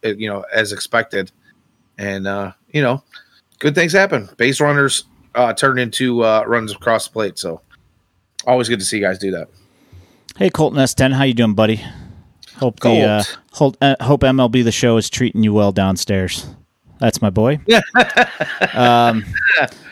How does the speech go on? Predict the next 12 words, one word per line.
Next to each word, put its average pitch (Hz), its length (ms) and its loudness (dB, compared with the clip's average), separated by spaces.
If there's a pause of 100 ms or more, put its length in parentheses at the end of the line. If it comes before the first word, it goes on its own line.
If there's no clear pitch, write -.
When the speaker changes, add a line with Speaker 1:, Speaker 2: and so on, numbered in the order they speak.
Speaker 2:
so, 131 540 4 (1040)
Speaker 1:
I 127 100 4
Speaker 2:
yeah. 147 140 6
Speaker 1:
have 113 100 -2
yet 135 180 2 (140)
to, 131 220 2
uh, 113 400 4
download 117 720 0
the 110 280 -2 (220)
twenty 113 400 -6
twenty-two 104 720 -4 (360)
edition. 98 540 -6